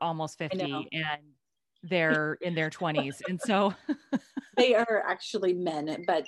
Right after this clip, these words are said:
Speaker 1: They
Speaker 2: um,
Speaker 1: are,
Speaker 2: we
Speaker 1: they are, and I don't mean to put them down in that way, but, you know,
Speaker 2: Yeah.
Speaker 1: they're the, like, not much, not much older than my son, so, um,
Speaker 2: Yeah.
Speaker 1: it's a, it's a term of endearment, guys, I'm sorry.
Speaker 2: It is.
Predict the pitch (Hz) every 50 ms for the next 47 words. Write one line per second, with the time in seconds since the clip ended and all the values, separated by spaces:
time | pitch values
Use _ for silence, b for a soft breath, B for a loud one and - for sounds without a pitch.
0 | - - 247 262 269 - 262 262 247 233 208 185 175 180 180 - 208 233 226 208
1 | 143 214 214 208 170 190 - 156 214 247 294 320 254 269 247 247 254 262 262 -
2 | 247 247 - 247 208 180 170 156 170 180 190 196 190 - 208 208 208 190 208 185
3 | 165 - - 220 226 202 185 170 170 170 135 110 - - - 185 180 208 208 202
4 | 185 202 156 165 196 185 175 175 - _ - - _ _ - 180 180 196 196 180
5 | - - 180 175 165 156 - - - - - - _ _ _ _ _ 170 196 226
6 | 214 214 214 190 - 185 175 165 165 139 156 151 143 135 - - 170 151 135 143
7 | - - 151 147 143 - b b b b b b b b b b b b - 180
8 | 165 160 156 147 151 151 143 139 185 165 165 165 - 170 160 - - - - -
9 | 415 - - 381 381 370 381 330 311 285 247 214 220 214 208 202 170 - - _
10 | _ _ - 170 160 160 160 156 - - - 170 170 160 - 185 165 160 - 151
11 | 156 156